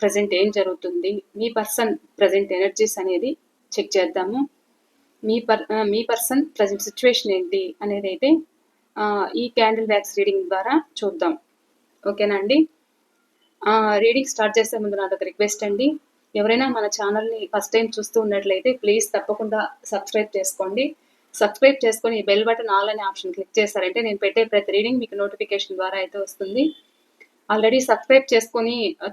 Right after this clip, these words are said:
చూస్తున్న వ్యూవర్స్‌కి, సబ్స్క్రైబర్స్‌కి అందరికీ కృతజ్ఞతలు అనేది తెలియజేసుకుంటున్నానండి. ఆ, ప్రతి ఒక్కరూ, ఆ, రీడింగ్ మీకు ఎంతవరకు రెజొనేట్ అయిందనేది, ఆ, నాకు కామెంట్ సెక్షన్‌లో తెలియచేయండి. And,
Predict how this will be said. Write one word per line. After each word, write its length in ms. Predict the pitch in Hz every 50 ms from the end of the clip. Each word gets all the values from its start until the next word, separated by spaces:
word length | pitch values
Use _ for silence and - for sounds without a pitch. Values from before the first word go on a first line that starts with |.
| - 233
చూస్తున్న 520 | 226 226 - - 233 233 226 220 208 - -
వ్యూవర్స్‌కి, 640 | 208 220 220 220 214 214 - - - - 226 226 -
సబ్స్క్రైబర్స్‌కి 960 | - 214 202 - - - 233 220 220 214 208 - - - 226 226 214 175 - 202
అందరికీ 500 | 214 220 233 226 233 233 247 247 233 196
కృతజ్ఞతలు 560 | - - 208 214 202 208 233 220 214 202 202
అనేది 240 | 196 202 196 190 185
తెలియజేసుకుంటున్నానండి. 1200 | - 190 190 202 202 202 196 190 196 - - 196 180 185 190 185 185 180 175 180 175 185 190 196 _ _ _ _ _ _ _ _ _ _ _ _ _ - 220
ఆ, 320 | 220 220 214 214 196 160
ప్రతి 260 | - 220 220 220 220
ఒక్కరూ, 440 | 214 - - 240 240 277 269 226 - - - - - - 214 - 214
ఆ, 80 | 220 220 214 208 208 202 202 202 202 196
రీడింగ్ 320 | 214 233 240 262 262 247
మీకు 180 | 226 226 226 226
ఎంతవరకు 360 | 214 - 233 233 240 247 254
రెజొనేట్ 440 | 220 214 196 202 202 220 226 226 220
అయిందనేది, 640 | 214 208 202 202 196 196 196 190 214 220 214 190 160 _ _ _ _ -
ఆ, 220 | 220 214 208 208 202
నాకు 300 | 202 196 190 - 196 180
కామెంట్ 320 | - 196 196 202 196 -
సెక్షన్‌లో 400 | - 180 - - 202 190 196 196
తెలియచేయండి. 800 | - 196 196 208 208 208 220 220 220 220 220 254 285 311 311 _ _ _ _ _ _ - 220
And, 140 | 226 226